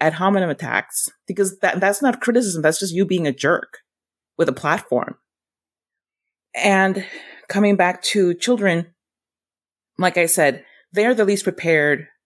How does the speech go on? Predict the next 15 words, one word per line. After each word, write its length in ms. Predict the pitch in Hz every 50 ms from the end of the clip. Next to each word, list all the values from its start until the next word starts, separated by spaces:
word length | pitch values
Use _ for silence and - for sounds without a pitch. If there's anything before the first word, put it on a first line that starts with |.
| _ _ -
to 300 | - 190 175 165 160 156
handle 800 | 151 160 156 151 151 147 147 143 135 131 131 127 131 147 - _ _ _ _ _ _ _ _ _ _ _ _ _ _ _ _ _ _ _ _ _
rejection 760 | 175 175 180 170 175 - 175 160 - - - - 170 156 156 147
and 300 | 143 - - 151 151 151
mockery, 760 | 151 156 151 151 - 160 147 139 123 113 110 123 135 - - _ _ _ _ _ _ _ _ _ -
especially 380 | 170 160 - 180 170 170 196 190
when 140 | 175 175 160
it 40 |
comes 160 | - 175 165 -
from 140 | 165 165
adults, 240 | 160 - 165 160 -
because 400 | - 190 190 - 190 185 - -
to 160 | - - 208
them, 380 | 170 170 185 175 185 214 247 269 - - - - - - _
even, 380 | - 262 285 285 339 359 349